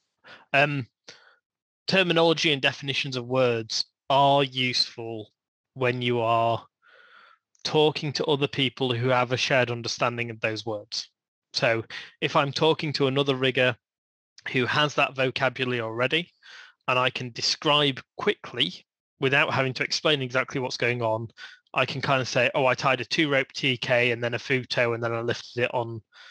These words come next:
Yeah, a-, and I can explain a concept very concisely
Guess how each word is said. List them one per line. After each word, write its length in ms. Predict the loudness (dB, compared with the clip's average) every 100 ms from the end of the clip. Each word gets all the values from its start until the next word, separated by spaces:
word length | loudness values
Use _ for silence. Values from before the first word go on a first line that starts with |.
| -20 _ _ _ -4
Yeah, 200 | -2 -2
a-, 180 | 0 0 2
and 140 | 2
I 60 | 2
can 240 | 0 -2 -4
explain 920 | -6 -6 -6 0 2 2 2 -2 -8 -12 _ _ _ -20 _ _
a 80 | -6
concept 760 | -2 0 0 0 0 -2 -2
very 280 | -2 0 0
concisely 1000 | 0 -4 -4 -2 0 0 0 -6 -8 -8